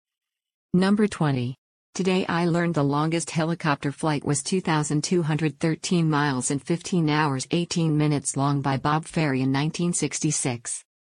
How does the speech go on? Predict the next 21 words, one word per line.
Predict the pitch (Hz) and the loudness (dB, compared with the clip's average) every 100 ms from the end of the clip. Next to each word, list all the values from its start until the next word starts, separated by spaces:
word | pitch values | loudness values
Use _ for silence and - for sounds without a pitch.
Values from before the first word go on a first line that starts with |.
| _ | _
He | - 196 | 0 0
flew | - 220 | 2 4
nonstop | 208 165 165 - 151 - | 4 4 0 0 -2 0
from | 139 143 | -2 0
Culver | 165 160 156 151 | -2 -2 -2 -4
City, | - 165 151 127 156 _ _ | -4 -2 -2 -4 -8 _ _
California | 208 214 196 - 165 151 | 2 2 2 2 2 0
to | 135 143 | -2 -2
Daytona | 147 151 180 180 180 | -2 0 0 2 2
Beach, | 147 123 - - - _ | 0 -2 -6 -10 -12 _
Florida | 196 180 180 147 | 0 2 2 2
in | 135 | 0
a | 135 | 0
Hughes | - 180 170 - | 0 0 0 0
O | 160 | 0
H | 151 151 | 0 -2
six | - 165 160 - | -2 -4 -2 -2
A | 156 | -2
Cayuse. | 156 147 139 131 127 - - _ _ _ _ _ _ _ | -2 -4 -2 -2 -4 -10 -16 _ _ _ _ _ _ _
Number | 180 190 208 208 | 2 4 2 0
twenty-one. | 170 156 156 147 135 127 | 0 0 0 0 -2 -4